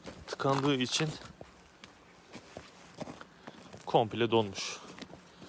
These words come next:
Güneş çıkarsa ya eriyecek bu ya da ta-, çatıdan komple kopacak bu. Kırılacak yani, düşecek aşağıya.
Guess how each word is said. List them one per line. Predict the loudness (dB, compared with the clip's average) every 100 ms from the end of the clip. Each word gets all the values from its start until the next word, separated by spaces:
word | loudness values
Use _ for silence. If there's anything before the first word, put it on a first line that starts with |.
| -16 -16 -16 -16 -16 -16 -18 -18 -20 -20 -6
Güneş | 0 2 2
çıkarsa | 2 2 2 2
ya | 4 4
eriyecek | 6 4 4 2 2
bu | 0
ya | 4 4
da | 4 -2 -10 -12
ta-, | -4 -4 -6 -18 -20 -20 -20 -20 -20 -14
çatıdan | -2 0 2 2 0
komple | 2 -2 -2 -4
kopacak | -2 0 0 0 -4
bu. | -6 -6 -10 -20 -20 -12
Kırılacak | -4 0 2 0 -2
yani, | -4 -4
düşecek | -6 -6 -4
aşağıya. | -4 -4 -4